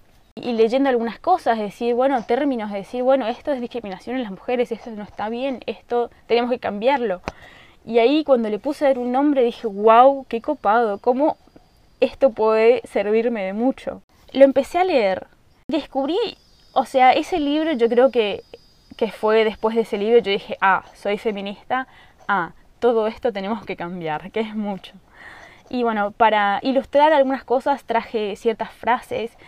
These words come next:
que me marcaron a mí personalmente y yo creo que a partir de eso empecé a tomar decisiones en mi vida bastante diferentes a las que venía tomando.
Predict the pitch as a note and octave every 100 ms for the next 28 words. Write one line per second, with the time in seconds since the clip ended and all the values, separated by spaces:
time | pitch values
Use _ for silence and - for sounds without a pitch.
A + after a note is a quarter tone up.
0 | - - G3+ G3 G3 F#3 - G#3+ G#3+ F#3+
1 | G3 G#3 F#3+ - F#3+ G#3 G#3 A3+ A3+ C4+
2 | C#4 F#3+ F#3 F#3 G3+ G3+ G3 F3 _ _
3 | - - _ _ _ _ G3+ G3 F#3+ A3
4 | G#3 G3+ F#3 A3+ G#3 G3+ - G3 F3+ G#3
5 | G3+ G3+ G3+ A3 - G3+ - A3 A3 G#3+
6 | - G3 F#3+ G3 G#3+ G3+ F#3+ - G#3 G#3+
7 | G3 F3+ G3 - F3+ G3 G#3+ - - F#3+
8 | - G3+ F#3+ G#3 G3 A3+ B3+ B3 A#3+